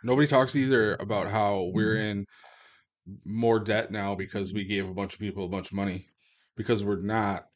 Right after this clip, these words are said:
Speaker 1: because they have it to give.
Speaker 2: Because money doesn't
Speaker 1: Mm, yeah, I was
Speaker 2: mean
Speaker 1: gonna
Speaker 2: nothing.
Speaker 1: Yeah, it's not on the gold system anymore.
Speaker 2: If I literally said, "Mitchell, you know what?"
Speaker 1: We say that a lot.
Speaker 2: This, yeah, this paper towel right here, bro.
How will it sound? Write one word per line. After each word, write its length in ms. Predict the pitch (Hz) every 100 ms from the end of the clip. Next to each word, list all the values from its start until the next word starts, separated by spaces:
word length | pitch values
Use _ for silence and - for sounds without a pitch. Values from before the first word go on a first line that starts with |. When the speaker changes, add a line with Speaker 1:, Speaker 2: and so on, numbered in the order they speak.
| _
Speaker 1:
because 540 | 107 98 107 101 101 98
they 180 | 101 92
have 340 | 117 123 104
it 180 | 98 - -
to 120 | 104
give. 580 | 95 123 98 92 98 - _ _ _ _ _ 117
Speaker 2:
Because 240 | 120 127
money 240 | 131 147
doesn't 420 | 143 135 127 - 120
Speaker 1:
Mm, 380 | 120 123 120 104
yeah, 380 | 117 92 95
I 60 | 101
was 100 | 107
Speaker 2:
mean 160 | 120 135
Speaker 1:
gonna 100 | 135
Speaker 2:
nothing. 480 | 143 - - - -
Speaker 1:
Yeah, 300 | 110 101 87
it's 160 | 87 -
not 220 | 110 92
on 180 | 90 98
the 80 | 95
gold 220 | 98 98
system 320 | 98 95 95
anymore. 340 | 95 95 101 104 _ -
Speaker 2:
If 180 | 135 135
I 100 | 170
literally 360 | 180 185 180
said, 360 | 170 160 147 127 127
"Mitchell, 460 | 143 151 170 165 - _ _ _ _ _ _ -
you 140 | 131
know 160 | 156 156
what?" 340 | 147 160 - - _ _ _ _ 117
Speaker 1:
We 80 |
say 180 | 113 117
that 140 | 104 92
a 40 |
lot. 300 | 90 92 95 _
Speaker 2:
This, 260 | 147 170 -
yeah, 220 | 113 - - _ -
this 240 | 110 196 -
paper 340 | 214 180 180
towel 400 | 170 165 160 135
right 180 | 120 101
here, 180 | 113 104
bro. 320 | 117 104